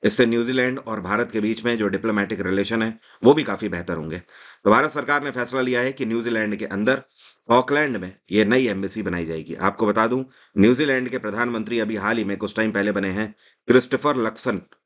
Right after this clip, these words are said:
और यहाँ पे सरकार बदलते ही इन्होंने भारत सरकार को ये प्रपोजल दिया था कि आप अपनी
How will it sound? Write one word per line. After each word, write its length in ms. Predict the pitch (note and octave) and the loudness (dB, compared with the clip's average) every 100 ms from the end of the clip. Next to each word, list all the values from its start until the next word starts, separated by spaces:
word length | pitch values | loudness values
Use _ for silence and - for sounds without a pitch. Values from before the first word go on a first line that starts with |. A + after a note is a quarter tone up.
| _ | _
और 120 | - A2 | 2 4
यहाँ 220 | A2+ C3+ | 6 4
पे 140 | D3 | 2
सरकार 400 | C#3 A#2+ G#2 B2 | -2 -4 0 0
बदलते 340 | B2+ A2 G#2+ A#2 | 0 -2 -2 -2
ही 280 | A#2+ B2+ - _ - _ - | -2 -2 -6 _ -20 _ 2
इन्होंने 360 | A2+ C#3 G#2 F#2 _ _ _ _ _ _ - | 6 6 2 -6 _ _ _ _ _ _ -2
भारत 280 | G2 C#3 E3 | 2 2 0
सरकार 400 | C#3 B2 B2 B2+ | -6 -2 -2 0
को 400 | B2+ C3+ D3 _ - | -4 -4 -8 _ 2
ये 140 | A2+ | 2
प्रपोजल 480 | A#2+ A#2 B2 C#3+ D3+ | 4 2 4 4 2
दिया 180 | B2 A2 | 0 -4
था 180 | A2+ C3+ | -4 -6
कि 160 | - | -2
आप 180 | A#2+ A#2+ | -2 0
अपनी 320 | A#2+ A#2 B2 | -4 -2 -2